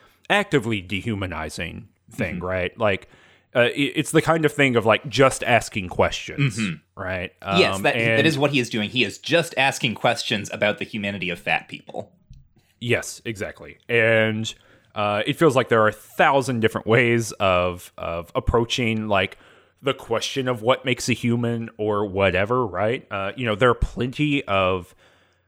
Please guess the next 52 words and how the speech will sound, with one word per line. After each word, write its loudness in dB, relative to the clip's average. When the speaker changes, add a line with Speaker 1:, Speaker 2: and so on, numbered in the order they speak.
Speaker 1:
there 6
are 4
plenty 4
of 4
science 0
fiction -2
objects, -4
right? -4
And, -2
and -2
horror 6
objects. -2
In -8
fact, 2
ones 0
that -6
get, -6
uh, -10
you -10
know, -6
huge -2
amounts 0
of -10
space 0
dedicated -2
to -14
them, -8
right? -2
He -2
could -2
just 0
have -2
easily 0
had 0
this -8
exact 0
conversation, -8
you -14
know, -10
'cause -4
I 6
can 0
imagine -2
some, -6
some -10
listener -6
or -6
reader -8
of -14
this -14
book -2
saying, -4